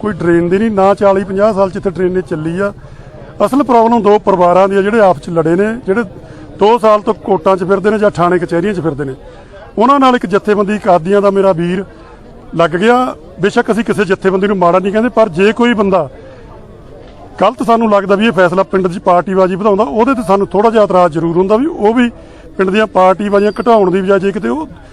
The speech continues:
ਇੱਥੇ ਇੱਕ ਗੱਲ ਮੈਂ ਹੋਰ ਵੀ ਕਹਿਣੀ ਬਣਦੀ ਹੈ, ਦੋਏ ਜਿਹੜੇ ਚਾਚਾ ਭਤੀਜਾ ਨੇ, ਇਹ ਦੋਏ ਕਾਦੀਆਂ ਜਥੇਬੰਦੀ 'ਚ ਰਹੇ ਨੇ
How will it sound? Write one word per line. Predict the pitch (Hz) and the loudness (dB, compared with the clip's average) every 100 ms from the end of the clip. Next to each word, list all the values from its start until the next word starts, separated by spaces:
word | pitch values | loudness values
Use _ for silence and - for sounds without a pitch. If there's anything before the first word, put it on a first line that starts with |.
| - - - 233 | -20 -12 -4 -4
ਇੱਥੇ | - 240 | 0 -2
ਇੱਕ | 208 | 0
ਗੱਲ | 226 | 0
ਮੈਂ | 226 | 2
ਹੋਰ | 185 196 | 2 2
ਵੀ | 233 | 2
ਕਹਿਣੀ | 226 233 | 0 0
ਬਣਦੀ | 240 220 254 | 0 0 -2
ਹੈ, | |
ਦੋਏ | 170 190 202 214 | 0 2 2 2
ਜਿਹੜੇ | 220 247 - - - - | 0 -2 -6 -20 -20 -4
ਚਾਚਾ | 190 175 214 | 0 0 0
ਭਤੀਜਾ | 202 220 185 208 | 0 -2 -2 -2
ਨੇ, | 240 247 | 0 -2
ਇਹ | |
ਦੋਏ | 190 208 | 0 0
ਕਾਦੀਆਂ | 202 180 156 196 | 0 -2 0 0
ਜਥੇਬੰਦੀ | 190 180 180 185 | 0 -2 -4 -4
'ਚ | 190 | -4
ਰਹੇ | 165 | -4
ਨੇ | 160 | -4